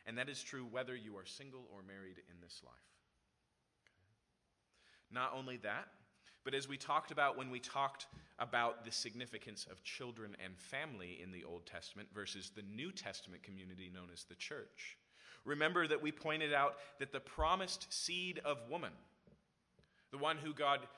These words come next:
promises will come to Eve and set everything right,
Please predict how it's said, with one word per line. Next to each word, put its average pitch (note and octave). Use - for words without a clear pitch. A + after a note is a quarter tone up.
promises E3
will B2+
come F3
to C#3+
Eve D3
and A#2+
set -
everything D3
right, C3